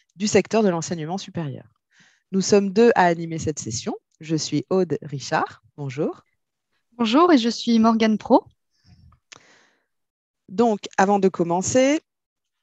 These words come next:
Speaker 1: euh, sachez que le contenu de ce document est sous licence Creative Commons.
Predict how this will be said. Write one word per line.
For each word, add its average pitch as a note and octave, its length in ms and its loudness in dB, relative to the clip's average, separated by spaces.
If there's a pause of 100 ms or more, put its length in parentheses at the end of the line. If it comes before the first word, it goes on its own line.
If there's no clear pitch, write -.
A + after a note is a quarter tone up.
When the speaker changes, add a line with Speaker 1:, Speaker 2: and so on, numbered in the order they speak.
(760)
Speaker 1:
euh, E3+ 520 4
sachez G#3 340 0
que A#3 100 2
le F#3+ 220 8
contenu G3 460 -2
de F3+ 180 -2
ce - 120 -10
document E3 540 -6
est F3 80 2
sous - 220 -4
licence D#3 580 -8
Creative C3+ 460 -4
Commons. D3+ 480 -6